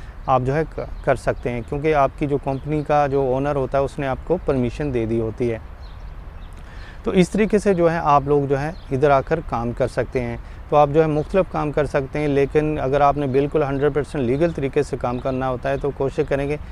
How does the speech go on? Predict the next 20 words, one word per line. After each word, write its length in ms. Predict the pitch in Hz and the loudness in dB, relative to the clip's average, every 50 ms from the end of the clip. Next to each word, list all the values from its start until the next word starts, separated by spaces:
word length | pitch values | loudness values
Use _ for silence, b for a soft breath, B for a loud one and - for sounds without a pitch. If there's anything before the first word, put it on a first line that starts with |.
| B B B B B B | B B B B B B
कोई 160 | 147 156 175 180 | 4 4 4 4
भी 120 | 185 180 | 4 2
जब 240 | 156 160 156 143 143 | 2 2 0 0 -2
भी 80 | 151 151 | -4 -2
आप 260 | 135 131 135 127 - - | 0 0 -2 -2 -2 -4
काम 180 | 139 131 131 127 | -6 -4 -4 -2
करें 220 | - 139 147 143 | -2 -2 -2 -2
तो 120 | 143 147 139 | -2 -2 -2
उसके 260 | 131 131 - - 143 | -2 -4 -4 -4 -2
लिए 160 | 135 135 139 | 0 2 2
एक 80 | 139 135 - - - - - - | 2 0 -2 -12 -14 -14 -12 -8
जो 160 | 156 127 127 123 | -4 -2 0 2
है 120 | 135 147 | 2 2
separate 500 | - - - 147 139 135 - 156 151 139 | 0 0 0 0 0 2 2 0 2 2
आपने 280 | 131 127 123 131 135 131 | 2 0 0 0 -2 0
जो 100 | 131 143 | 0 0
है 100 | 143 143 | 0 0
एक 140 | 135 - | -2 -4
एनओसी 420 | 135 127 123 127 143 147 - - 143 | -4 -4 -2 0 -2 -2 -2 -2 0
letter 380 | 123 120 120 117 - 147 147 | 0 0 0 0 -2 -2 -2